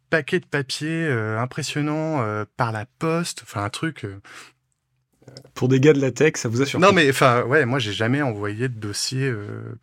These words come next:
Speaker 1: papier par la poste. Enfin, c'est pas, <laughs> c'est, c'est, dans ma vie, ça m'est jamais arrivé.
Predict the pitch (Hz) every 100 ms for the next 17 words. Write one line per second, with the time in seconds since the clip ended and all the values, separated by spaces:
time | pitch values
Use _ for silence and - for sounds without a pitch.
0 | - 113 - 135 139 107 117 127 - -
1 | 117 - - 107 113 113 - - - -
2 | - - - 156 120 110 110 110 175 214
3 | 127 107 101 107 123 131 131 135